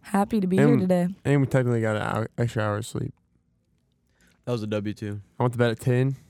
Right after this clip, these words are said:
Speaker 2: like, the first time.
Speaker 1: Went to
Speaker 3: Dang,
Speaker 1: bed at
Speaker 3: Julian.
Speaker 1: nine.
Speaker 3: That was
Speaker 2: You
Speaker 3: a
Speaker 2: went to
Speaker 3: good,
Speaker 2: bed at
Speaker 3: can I have
Speaker 1: nine?
Speaker 3: that last
Speaker 1: Mm-mm.
Speaker 3: one?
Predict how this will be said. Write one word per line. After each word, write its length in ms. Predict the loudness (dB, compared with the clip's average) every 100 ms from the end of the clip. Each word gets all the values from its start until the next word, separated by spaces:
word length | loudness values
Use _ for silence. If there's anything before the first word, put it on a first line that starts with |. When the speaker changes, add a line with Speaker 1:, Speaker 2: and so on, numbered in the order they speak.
| _ _ _ _ _ -8
Speaker 2:
like, 100 | -6
the 60 | -6
first 280 | -6 -4
time. 300 | -4 -2 2
Speaker 1:
Went 160 | 4 4
to 60 | 4
Speaker 3:
Dang, 120 | 2
Speaker 1:
bed 20 |
at 60 | 4
Speaker 3:
Julian. 120 | 4 4
Speaker 1:
nine. 340 | 4 4 2 0
Speaker 3:
That 100 | 0
was 80 |
Speaker 2:
You 40 | 2
Speaker 3:
a 40 |
Speaker 2:
went 80 | 2
to 60 | 2
Speaker 3:
good, 60 |
Speaker 2:
bed 40 | 0
at 60 |
Speaker 3:
can 60 | 0
I 80 | 0
have 80 | 2
Speaker 1:
nine? 180 | 4 4
Speaker 3:
that 60 |
last 120 | 4
Speaker 1:
Mm-mm. 40 | 2
Speaker 3:
one? 120 | -6